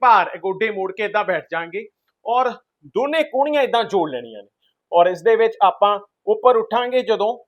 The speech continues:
ਉਦੋਂ ਐਂ ਆਪਾਂ ਖੋਲਣਾ ਪੂਰਾ ਛਾਤੀ ਨੂੰ, ਫਿਰ ਆਪਾਂ ਵਾਪਸ ਏਦਾਂ ਇੱਕ, ਫਿਰ ਦੋ,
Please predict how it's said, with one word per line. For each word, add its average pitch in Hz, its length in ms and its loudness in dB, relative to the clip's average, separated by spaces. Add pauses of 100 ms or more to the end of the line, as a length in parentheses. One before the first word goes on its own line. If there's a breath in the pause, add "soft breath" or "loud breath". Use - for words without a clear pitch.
ਉਦੋਂ 202 340 -6
ਐਂ 196 140 -4
ਆਪਾਂ 214 240 0 (240)
ਖੋਲਣਾ 262 380 4
ਪੂਰਾ 262 320 4
ਛਾਤੀ 254 400 2
ਨੂੰ, 277 140 -10 (440)
ਫਿਰ 247 180 2
ਆਪਾਂ 175 280 4
ਵਾਪਸ 113 480 -8
ਏਦਾਂ - 180 -20 (300)
ਇੱਕ, 247 300 2 (320)
ਫਿਰ 190 300 -2 (400)
ਦੋ, 247 400 10